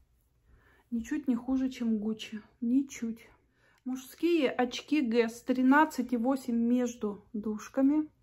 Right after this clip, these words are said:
Вот такие. Легкие. Стильные. Классика. Вот так вот они будут выглядеть на вашем мужчине.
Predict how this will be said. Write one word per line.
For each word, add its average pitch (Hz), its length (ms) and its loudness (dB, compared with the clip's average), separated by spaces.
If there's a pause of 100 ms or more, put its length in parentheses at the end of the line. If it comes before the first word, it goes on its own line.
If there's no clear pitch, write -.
Вот 233 260 -10
такие. 226 560 -4 (560)
Легкие. 233 800 2 (1300)
Стильные. 226 880 0 (120)
Классика. 233 760 -6 (2250)
Вот 226 200 -14
так 214 220 -8
вот - 140 -16
они 220 160 -6
будут 214 320 -10
выглядеть 302 580 -6 (340)
на 294 140 -8
вашем 285 340 -4
мужчине. 269 680 0